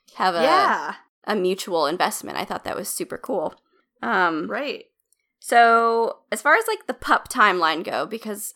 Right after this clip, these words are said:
Speaker 1: I'm interested in it, and I'm sure you're all interested in it, 'cause they're super stinking cute. They're just, like, little farts
Speaker 2: Tell me
Speaker 1: that pop
Speaker 2: about
Speaker 1: out.
Speaker 2: them pups.
Speaker 1: Yeah. So these guys are born, like I said, after a two-month gestation, and at ten days old, their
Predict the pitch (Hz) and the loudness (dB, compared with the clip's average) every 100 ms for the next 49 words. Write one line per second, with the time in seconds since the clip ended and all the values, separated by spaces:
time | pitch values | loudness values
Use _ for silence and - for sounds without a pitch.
0 | - 180 190 208 - 180 - 175 160 165 | -6 0 2 0 -8 -10 -10 -10 -8 -10
1 | 170 196 196 - 196 160 - 185 254 147 | -10 -10 -10 -8 -8 -8 -4 2 4 4
2 | 165 196 185 175 160 175 240 220 190 - | 2 -4 -10 -10 -8 -8 -10 -6 -4 -4
3 | - 415 440 - - - 226 214 180 - | 4 4 6 2 2 2 0 2 -4 -4
4 | 190 185 285 - 294 277 294 311 - - | -4 -4 -6 -8 -8 -4 -4 -4 0 2
5 | 214 202 190 190 175 175 165 165 - 190 | 4 2 -6 -4 0 2 4 2 0 -2
6 | 185 175 190 - - 214 175 - - - | -6 -6 -12 -20 -8 -2 -2 -4 -10 -2
7 | 165 - _ _ - - 233 381 403 440 | -2 -2 _ _ -14 -8 -8 -4 -4 -4
8 | 392 233 208 226 - 240 262 214 180 - | -2 4 4 4 -4 -8 -6 -2 -2 -2
9 | 180 175 170 - 359 185 - 240 - 170 | -2 0 -2 -6 -6 -6 -8 -12 -10 -14
10 | - 208 277 - _ - 202 190 196 196 | -10 -8 -10 -12 _ -8 -2 0 0 0
11 | 196 - - 254 240 285 359 196 180 233 | -2 -6 -6 -8 -6 -6 -4 0 -2 -4
12 | 262 269 | -8 -2